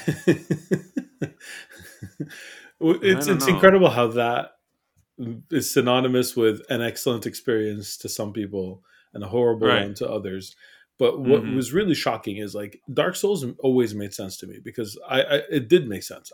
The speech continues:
Speaker 1: I wanted a hard, when I f-, bought the first one, as I mentioned before, I bought Demon Souls,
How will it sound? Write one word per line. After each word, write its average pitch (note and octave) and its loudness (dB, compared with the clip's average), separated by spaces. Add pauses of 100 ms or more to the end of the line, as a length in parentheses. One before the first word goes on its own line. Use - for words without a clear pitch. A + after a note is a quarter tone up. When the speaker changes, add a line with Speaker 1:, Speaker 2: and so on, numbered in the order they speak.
Speaker 1:
I B2+ 0
wanted B2+ 0
a G#2+ -4
hard, G#2 -8 (180)
when B2 -2
I D#3+ 2 (200)
f-, - -20
bought C3 -4
the A2 -6
first A2 -10
one, F#2 -10 (120)
as A2+ -10
I A2+ -4
mentioned A2 -12
before, F#2+ -10 (340)
I A#2+ -4
bought C3+ 0
Demon B2 -2
Souls, G2 -6